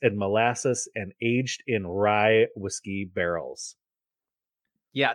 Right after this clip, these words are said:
Speaker 2: Dustin, it feels like you bought this beer specifically for me. Like, every bit of the description, I was like, "Holy shit, this is my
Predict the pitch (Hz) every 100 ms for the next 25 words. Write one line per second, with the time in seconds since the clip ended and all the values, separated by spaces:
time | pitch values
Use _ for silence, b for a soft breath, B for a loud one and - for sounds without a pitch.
0 | - 190 233 - 220 - 349 349 311 -
1 | 208 143 131 147 - 156 143 147 147 135
2 | 135 - - 143 - 165 160 151 135 117
3 | - 127 107 104 80 - _ _ - 147
4 | 143 175 202 233 262 185 160 165 143 151
5 | 135 - 160 151 135 117 117 - _ _
6 | _ - 110 123 151 170 165 - 208 226
7 | - - 131 - 139 120 120 127 139 143
8 | 143 139